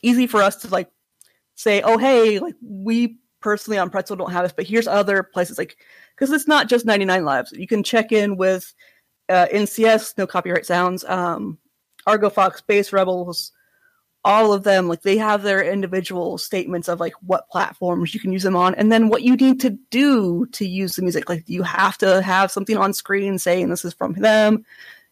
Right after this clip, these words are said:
Do you have to have something in your description? Like, there's all these different things of what they prefer to, and to have their, uh, usage for. And so you have to actually do your due diligence and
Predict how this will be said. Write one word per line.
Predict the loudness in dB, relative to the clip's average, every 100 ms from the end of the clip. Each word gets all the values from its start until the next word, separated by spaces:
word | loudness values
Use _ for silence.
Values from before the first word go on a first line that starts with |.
| _
Do | -4
you | -2 -2
have | 0 -2 -2
to | -6
have | -2 2 4 4 2
something | -2 -2 -2
in | -2
your | -2
description? | -4 -2 -2 0 4 4 4 0
Like, | -4 -8 _ _ _ _ _ _ -6
there's | -2
all | 2 2 2
these | -2 -4
different | -6 -4
things | -2 -2
of | 0
what | -2 -2
they | -4
prefer | -6 -4 0 2 0
to, | -6 -16 _
and | -4 -2 -4 -8 _ _ _ _ _
to | -8
have | -2 0 0 2
their, | 2 4 2
uh, | -2 -4 -8 _ _ _ _ _ -10
usage | -8 -4 -6 -6
for. | -8 -10 -8
And | -10 -8
so |
you | -8 -10 -10
have | -10 -8
to | -10 -10
actually | -10 -10
do | -8 -6
your | -6 -8
due | -8
diligence | -6 -4 -4 -4 -4 -4
and | -6